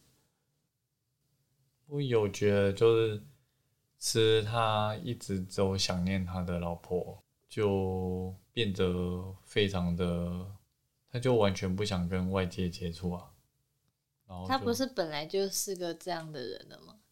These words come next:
Speaker 1: 他是后天，他是直到他的老婆走了后，他才变成越，越来越孤单，然后
Speaker 2: 嗯。
Speaker 1: 就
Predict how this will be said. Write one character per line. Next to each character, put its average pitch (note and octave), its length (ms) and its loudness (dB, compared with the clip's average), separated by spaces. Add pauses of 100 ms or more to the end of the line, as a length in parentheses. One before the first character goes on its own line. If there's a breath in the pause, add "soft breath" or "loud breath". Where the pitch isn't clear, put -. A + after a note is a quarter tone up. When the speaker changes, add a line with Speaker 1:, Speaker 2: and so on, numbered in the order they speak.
(200)
Speaker 1:
他 C3+ 160 -10
是 C#3 140 -2
后 A2+ 260 0
天， F#2+ 260 -6
他 A#2+ 160 -4
是 B2 420 -4 (260)
直 G#2 160 -6
到 A2+ 200 2
他 A2 200 -6
的 G2+ 40 -6
老 F2+ 140 -6
婆 E2+ 320 -10
走 E2+ 320 -12
了 E2+ 60 -14
后， G2 260 -4
他 F#2 200 -12
才 E2+ 200 -14
变 F2 280 -10
成 E2 140 -18 (540)
越， G#2 180 2
越 G2 260 2
来 E2+ 140 0
越 F2 460 0 (500)
孤 F2+ 240 -6
单， F2 300 0
然 E2 120 -4
后 F#2 460 2
Speaker 2:
嗯。 F3 220 -4
Speaker 1:
就 F#2+ 240 0